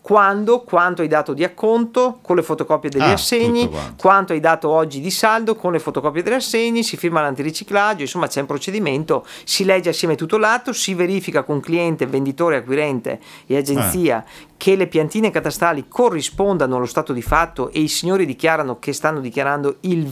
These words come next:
Speaker 1: vero.
Speaker 2: Certo.
Speaker 1: E che quindi la piantina catastale corrisponde perfettamente allo stato di fatto.
Speaker 2: Ci sono
Speaker 1: Nel
Speaker 2: mai stati dei problemi quando si va al notaio che si riscontrano certi,
Speaker 1: Sì,
Speaker 2: certe-,
Speaker 1: sì,
Speaker 2: eh.
Speaker 1: sì, sì.
Speaker 2: Sì.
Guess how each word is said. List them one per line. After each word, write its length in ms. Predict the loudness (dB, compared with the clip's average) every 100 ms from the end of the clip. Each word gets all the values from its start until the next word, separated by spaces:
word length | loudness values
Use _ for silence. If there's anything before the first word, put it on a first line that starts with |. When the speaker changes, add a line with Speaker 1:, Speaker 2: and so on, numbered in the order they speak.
| -8
Speaker 1:
vero. 680 | -10 0 2 2 2 0 -2 -8
Speaker 2:
Certo. 600 | -8 -8 -4 -6 -6 -12 -20 -18
Speaker 1:
E 420 | -4 0 4 4 2
che 120 | -2
quindi 460 | -2 0 2 0 0
la 140 | 0
piantina 380 | 0 -2 -2 -2
catastale 460 | -2 -4 -2 -2 -2
corrisponde 720 | -4 -2 -4 0 0 2 0
perfettamente 840 | -2 -4 -4 -4 -2 -2 -2 -2
allo 80 | -2
stato 300 | -2 -2 -2
di 100 | -4
fatto. 460 | -6 -4 -6 -6 -8 -8 -6
Speaker 2:
Ci 140 | 0
sono 120 | 4
Speaker 1:
Nel 80 | 4
Speaker 2:
mai 120 | 4
stati 200 | 2 4
dei 120 | 4
problemi 360 | 4 2 2 4
quando 220 | 4 2
si 120 | 2
va 80 | 0
al 60 | 2
notaio 360 | 0 2 2
che 60 | 2
si 160 | -2 -6
riscontrano 500 | -6 -6 -6 -4 -4
certi, 640 | -4 -4 -2 -2 -2 0
Speaker 1:
Sì, 160 | 0 2
Speaker 2:
certe-, 360 | 2 2 0
Speaker 1:
sì, 140 | 0 0
Speaker 2:
eh. 40 |
Speaker 1:
sì, 180 | 0 -2
sì. 360 | -8 -8 -8 -10 _
Speaker 2:
Sì. 320 | -10 -6 -6